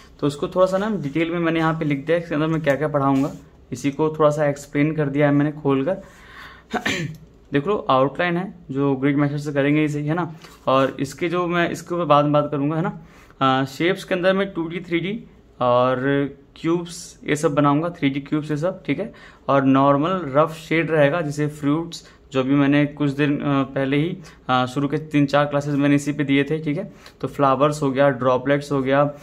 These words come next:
three D artworks हो गए, होता है ना realistic work होते हैं, अ, मतलब जिसमें शैडो काफ़ी दिखता है, अ,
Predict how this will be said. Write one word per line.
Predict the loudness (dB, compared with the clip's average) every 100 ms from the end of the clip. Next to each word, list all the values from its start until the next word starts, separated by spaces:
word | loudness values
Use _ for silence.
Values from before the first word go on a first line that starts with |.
| -20 -20
three | -2 0
D | 2 0
artworks | 0 0 0 0 -2 0
हो | -2
गए, | 0
होता | -2
है | 0
ना |
realistic | 2 2 0 -2
work | 0 0
होते | 0 -2
हैं, | -4 -4 -8
अ, | -20 -18 -6 -2 -2 -2
मतलब | -2 -4
जिसमें | 0 0 0
शैडो | 0 -2 0
काफ़ी | 0 -2 -2
दिखता | -4 -2 -2
है, | 0 0
अ, | -2